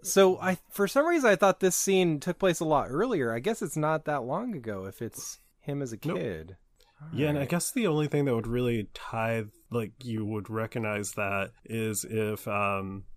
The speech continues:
Speaker 2: you recognize Mister Soda being there, 'cause he's the one that,
Speaker 1: Mm-hmm.
Speaker 2: um, takes Aaron and that, like, hides with him.
Speaker 1: Mm-hmm.
Speaker 2: So presumably he raised Aaron.
Speaker 1: Yeah. That's why
Speaker 2: Which
Speaker 1: they
Speaker 2: is
Speaker 1: were kinda close, I
Speaker 2: weird.
Speaker 1: guess.
Speaker 2: Yeah, it's,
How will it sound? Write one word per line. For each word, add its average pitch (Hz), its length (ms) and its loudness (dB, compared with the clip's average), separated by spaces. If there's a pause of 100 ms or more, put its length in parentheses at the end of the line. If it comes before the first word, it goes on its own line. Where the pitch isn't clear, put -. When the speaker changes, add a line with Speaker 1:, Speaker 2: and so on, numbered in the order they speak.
(140)
Speaker 2:
you 107 400 -4
recognize 104 500 -4
Mister 101 380 -8
Soda 95 400 -4
being 92 280 -8
there, 95 280 -8 (240)
'cause - 160 4
he's 156 260 2
the 139 120 2
one 117 360 2
that, 104 300 0
Speaker 1:
Mm-hmm. 98 300 -4 (420)
Speaker 2:
um, 101 640 -4 (280)
takes - 520 -4 (200)
Aaron 101 480 0
and 98 160 -6
that, 101 140 -6
like, 101 160 -6
hides 107 400 -2
with 123 180 -4
him. 131 240 -2 (260)
Speaker 1:
Mm-hmm. 143 300 0 (220)
Speaker 2:
So 139 220 2
presumably 135 760 0
he 127 180 0
raised 131 600 -2
Aaron. 98 640 -4 (160)
Speaker 1:
Yeah. 113 400 -2 (420)
That's 147 160 2
why 151 120 8
Speaker 2:
Which 135 80 6
Speaker 1:
they 127 60 4
Speaker 2:
is 120 60 2
Speaker 1:
were 117 80 0
kinda 107 240 -2
close, 139 420 -2
I 147 40 2
Speaker 2:
weird. 98 300 0
Speaker 1:
guess. - 80 -8
Speaker 2:
Yeah, 151 240 0
it's, 143 180 -4